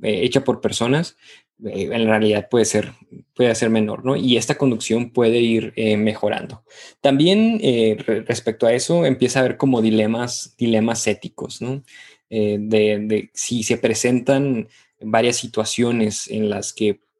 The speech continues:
puede haber un, eh, en que la tecnología no pueda evitar un accidente, eh,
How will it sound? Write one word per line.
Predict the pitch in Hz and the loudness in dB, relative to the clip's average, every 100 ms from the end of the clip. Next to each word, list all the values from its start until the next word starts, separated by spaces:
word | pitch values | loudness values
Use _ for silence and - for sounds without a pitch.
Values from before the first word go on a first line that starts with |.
| _ | _
puede | - 127 123 | 0 2 2
haber | 120 120 | 2 2
un, | 120 110 | 0 -2
eh, | 123 120 | -6 -4
en | 131 117 | -2 -2
que | 117 | 0
la | 110 107 | 0 0
tecnología | 110 110 107 127 123 | 0 0 0 -2 0
no | 113 113 | -2 -2
pueda | 120 117 | 0 0
evitar | 117 110 107 | -2 -4 -4
un | 110 | -2
accidente, | 113 - 110 107 110 - 170 _ - - - _ _ | -4 -6 -2 -2 -2 -6 -10 _ -20 -20 -20 _ _
eh, | 117 107 104 101 | 0 2 2 -2